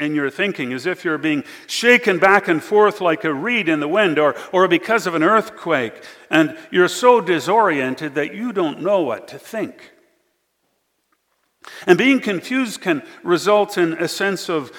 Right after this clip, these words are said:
alarm. And the apostle wants to prevent this in his readers, so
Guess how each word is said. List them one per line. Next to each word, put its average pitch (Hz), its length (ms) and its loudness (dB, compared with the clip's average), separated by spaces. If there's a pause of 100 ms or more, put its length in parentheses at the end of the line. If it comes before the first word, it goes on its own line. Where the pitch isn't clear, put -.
alarm. 170 640 2 (1120)
And 185 100 -2
the 202 80 2
apostle 196 640 2
wants 202 260 -2
to 196 120 -12
prevent 240 420 0
this 175 240 -2
in 165 140 -2
his 135 180 -6
readers, 185 460 -2 (320)
so 180 400 -2